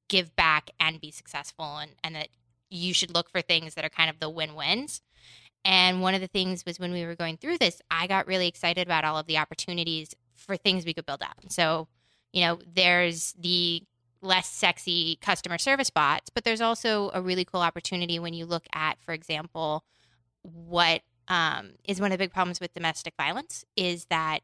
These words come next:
they have a really hard time building cases because there's not a lot of best practice. There's not a lot of use cases. There's not a lot of great resources. And so one of the biggest factors for if a domestic violence claim or a domestic violence charge is going to stick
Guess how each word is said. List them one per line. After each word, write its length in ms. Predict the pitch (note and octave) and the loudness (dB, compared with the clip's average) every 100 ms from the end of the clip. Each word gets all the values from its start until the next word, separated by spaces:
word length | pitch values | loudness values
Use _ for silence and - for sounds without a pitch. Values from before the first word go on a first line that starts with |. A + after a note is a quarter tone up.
| _ _ _ _ - - | _ _ _ _ -20 -6
they 80 | F#3+ | 0
have 120 | F#3 | 2
a 40 | F3 | 0
really 260 | E3+ G3 | -4 -2
hard 160 | F3+ F#3+ | 0 2
time 200 | F3+ F3 | 2 2
building 260 | E3+ D#3+ D3+ | -2 -4 -4
cases 360 | E3 - - - | -6 -6 -14 -16
because 400 | F3 E3+ D#3+ - | -6 -6 -6 -8
there's 220 | E3 D#3+ | -8 -6
not 240 | E3+ E3 | 0 0
a 20 | D#3+ | 2
lot 180 | D#3 | 0
of 160 | D#3 _ | 0 _
best 220 | D3+ - - | -8 -8 0
practice. 420 | G#3+ - F3+ - | 0 0 -8 -10
There's 180 | D#3+ D#3 | -10 -10
not 140 | C#3 | -12
a 40 | |
lot 120 | - D#3+ | -14 -12
of 80 | F#3 | -4
use 240 | F#3+ F#3 | -4 -4
cases. 540 | F3 D#3+ D#3 E3 - _ _ _ - | -6 -6 -8 -16 -18 _ _ _ -2
There's 200 | F#3 F3 | 0 4
not 340 | F#3 F3+ F3 - _ - | 4 6 4 0 _ -4
a 80 | |
lot 160 | G3+ G3 | 2 4
of 80 | G3+ | 4
great 180 | G#3+ C4 | -2 -2
resources. 500 | D4+ F3 - - F3+ | -2 -4 -8 -12 -14
And 120 | F3 | -8
so 120 | F#3+ | -6
one 200 | F#3 G3 | -2 0
of 100 | F#3+ | 0
the 120 | F#3 _ | -4 _
biggest 360 | A3+ B3 A#3 - | 2 2 0 -2
factors 580 | - A3+ - F#3 E3+ - | 0 0 0 -6 -6 -6
for 180 | F3+ - | -6 -4
if 240 | G3 F#3+ F#3+ | -4 -4 -4
a 60 | |
domestic 420 | F3+ F3 E3 E3+ | -2 -2 -2 -2
violence 400 | F3 E3+ F#3 F3 | 2 2 2 -4
claim 500 | - F#3+ F3 E3+ E3 - _ - | -6 -2 -2 -4 -10 -14 _ -6
or 200 | E3+ E3+ - | -4 -2 -2
a 240 | E3+ F3+ _ | -2 -2 _
domestic 280 | - E3 - | -8 -6 -6
violence 400 | D#3 D#3+ D#3+ - | -8 -6 -8 -8
charge 340 | - G#3+ G3+ E3+ | 2 4 4 0
is 80 | |
going 280 | - F3 E3 | -4 -6 -6
to 60 | D#3+ | -6
stick 540 | - - D#4+ A3+ - | -6 2 2 2 -4